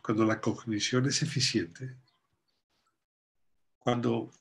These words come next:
restringimos la información innecesaria en la cognición, la forma de ser testigo cambia espontáneamente porque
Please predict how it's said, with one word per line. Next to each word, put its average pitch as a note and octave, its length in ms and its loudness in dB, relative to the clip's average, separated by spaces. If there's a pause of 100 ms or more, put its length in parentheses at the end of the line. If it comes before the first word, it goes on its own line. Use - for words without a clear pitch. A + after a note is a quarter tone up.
(100)
restringimos C3 1120 4
la B2+ 80 6
información A2+ 540 0
innecesaria C3 680 2
en G#2+ 100 0
la G2 140 -6
cognición, C3+ 960 -4 (2000)
la A2+ 180 2
forma D3+ 340 2
de D3+ 60 8
ser C3+ 180 2
testigo D#3 460 2
cambia D#3 260 4
espontáneamente C3 920 0
porque A2 680 0